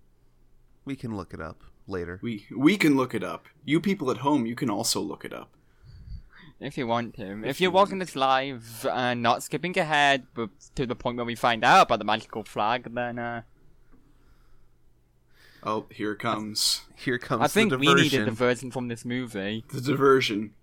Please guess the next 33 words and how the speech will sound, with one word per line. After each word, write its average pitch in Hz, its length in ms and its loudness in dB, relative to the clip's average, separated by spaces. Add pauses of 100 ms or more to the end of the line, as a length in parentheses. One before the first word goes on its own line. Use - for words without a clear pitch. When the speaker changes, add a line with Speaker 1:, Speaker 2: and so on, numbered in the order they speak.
Speaker 2:
The 123 100 -2
cheese 123 340 2
wheel. 101 300 -4 (680)
Speaker 1:
The 131 220 0
cheese - 580 -8
wheel. - 280 -18 (720)
Speaker 3:
The 127 180 -6
Speaker 1:
I 147 140 10
really 202 320 8
Speaker 3:
cheese 156 100 6
Speaker 1:
like 131 300 8
Speaker 2:
The 113 60 2
Speaker 1:
it. 110 40 2
Speaker 2:
cheese 107 240 -6
wheel. - 200 -12 (360)
Speaker 1:
I 226 120 -4
would 233 180 -4
really 131 360 0
have 120 140 -4
liked 113 300 -2
it 107 120 -6
if 113 120 -8
he 180 100 -6
just 143 240 -10
pulled 117 320 -4
out 101 220 -2
a 98 60 -6
cheese - 420 -8
wheel 95 320 -6
instead 110 340 -6
of 98 140 -12
that 98 240 -4 (120)
stupid 95 760 -8